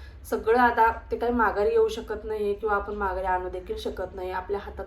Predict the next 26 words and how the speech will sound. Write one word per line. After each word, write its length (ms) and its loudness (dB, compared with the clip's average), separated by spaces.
काहीच 260 -8
नाही 180 -12
आहे. 180 -14
कारण 180 -4
जन्म 300 -2
मृत्यूच्या 560 -4
फेऱ्यामध्ये 460 -2
देव 160 2
देखील, 480 -2
देव 160 4
देखील 320 -2
लुडबुड 320 -2
करत 320 -10
नाही, 280 -16
तुम्हाला 240 -4
देखील 260 -8
माहीत 280 -12
आहे. 100 -14
त्यामुळे 380 -2
झालं 320 -2
गेलं 200 0
सगळं 280 -4
विसरून 400 -6
जायचं 400 0
आणि 300 -2
पुढे 200 4